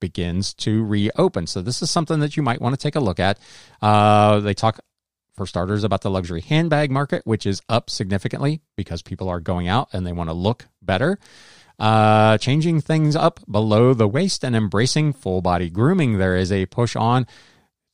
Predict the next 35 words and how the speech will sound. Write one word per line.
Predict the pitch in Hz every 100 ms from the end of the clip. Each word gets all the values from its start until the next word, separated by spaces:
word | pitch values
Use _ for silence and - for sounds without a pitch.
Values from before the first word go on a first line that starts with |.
| -
no | 101
more | 131 147
Zoom | 135 175 160
meetings | 143 135 139 107
where | 113
you | 107 104
can | 107 101 98 _
go | 113
to | 113
a | 120
meeting | 113 120 113
in | 107
your | 104
shorts | 98 131 135 -
like | 85 -
I'm | 85 85
wearing | 85 85
right | 85 -
now. | 156 185 175 - - _
Uh, | - 113 107 104 104
you | 151 113
gotta | 117 117
start | - 131
dressing | 98 113 - 123
the |
part. | 101 - 202 220 - _ _ _
There's | 110 98 -
also | 95 110 117 110 110 107 104
the | 95
case | 95 - 113 113 - -
where | 101 107 107
a | 117
lot | 135 233
of | 254
folks | 240 233 214 -